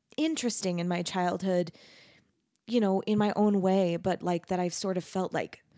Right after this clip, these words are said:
I have to put that aside for a second. I have to build something new. And I was thinking just a few days ago, I've got, like, the screenshots in my phone to prove it, but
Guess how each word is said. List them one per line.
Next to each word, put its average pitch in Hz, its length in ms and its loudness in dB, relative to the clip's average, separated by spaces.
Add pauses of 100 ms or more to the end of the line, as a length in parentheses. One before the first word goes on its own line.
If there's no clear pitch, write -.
(440)
I - 40 -10
have 160 60 -12
to 165 80 -10
put - 200 -8
that 160 100 -8
aside 247 400 -2
for 262 100 0
a 254 60 2
second. 233 340 -2
I 202 60 0
have 180 80 -4
to 180 80 -10
build 180 160 -6
something 185 180 -6
new. 214 300 0 (440)
And 247 240 0 (220)
I 254 80 0
was 269 160 0
thinking 269 580 -4
just 214 200 -6
a 254 40 -2
few 233 200 -6
days 226 260 0
ago, 185 240 2
I've 175 180 0
got, 185 200 -2
like, 190 120 -4
the 180 60 -6
screenshots 185 800 -2
in 175 80 -4
my 170 100 0
phone 208 240 2
to 170 60 -2
prove 254 340 2
it, - 160 0
but 202 220 2